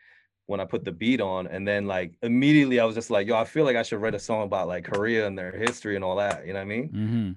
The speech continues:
Speaker 1: But, like, I wasn't, like, a scholar or anything on it, you know? So,
Speaker 2: Mm-hmm.
Speaker 1: yo, I spent all night, like, just, like, reading up on it, like, all the information I could find on it. I was just, like, reading everything, you know what I mean? Just eating it all up.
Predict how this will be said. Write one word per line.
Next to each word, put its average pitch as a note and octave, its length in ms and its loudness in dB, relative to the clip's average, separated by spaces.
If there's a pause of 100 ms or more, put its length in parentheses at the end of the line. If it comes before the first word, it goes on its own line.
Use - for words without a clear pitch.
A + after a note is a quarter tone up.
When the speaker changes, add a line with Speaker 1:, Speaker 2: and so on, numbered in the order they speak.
(100)
Speaker 1:
But, G#2+ 140 6
like, G#2+ 160 2
I C#3+ 80 6
wasn't, C#3+ 260 4
like, G#2+ 140 -2
a F2+ 40 -6
scholar B2+ 500 2
or A2 40 -2
anything G#2 360 -4
on G2 140 -2
it, A2+ 120 -2
you G#2 80 -4
know? D3 240 -2 (480)
So, A2 100 2
Speaker 2:
Mm-hmm. B2+ 100 6
Speaker 1:
yo, C3+ 300 8
I A#2 40 2
spent D3+ 420 4
all C#3 360 4
night, C3+ 420 2
like, G#2 200 -2
just, A#2+ 180 -2
like, G2+ 220 2
reading A#2 400 4
up B2+ 220 2
on B2 180 4
it, B2 260 4
like, F#2+ 280 -6
all A#2 220 0
the B2 100 0
information A#2+ 520 0
I G#2+ 60 0
could F#2+ 160 -8
find A#2 320 -2
on A#2+ 120 0
it. G2+ 40 -2
I F#2+ 40 0
was A#2 100 -2
just, G#2 120 -8
like, F#2 140 -4
reading B2 300 2
everything, A2+ 380 -2
you F#2+ 60 -10
know G2+ 60 -6
what G#2+ 80 -6
I A#2+ 40 -2
mean? C3 120 -4
Just G#2 240 -10
eating A2+ 220 -4
it G#2+ 80 -4
all G#2+ 220 0
up. B2+ 200 0